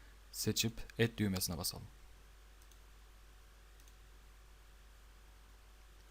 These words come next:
Web partın etrafında bulunan borderlardan kullanmak için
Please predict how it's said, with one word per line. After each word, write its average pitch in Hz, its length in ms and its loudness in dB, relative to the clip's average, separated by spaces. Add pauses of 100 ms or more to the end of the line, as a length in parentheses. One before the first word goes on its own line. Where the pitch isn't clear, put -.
(440)
Web 143 200 8
partın 143 260 10
etrafında 131 580 8
bulunan 101 460 10
borderlardan 101 600 10
kullanmak 107 440 6
için 107 260 6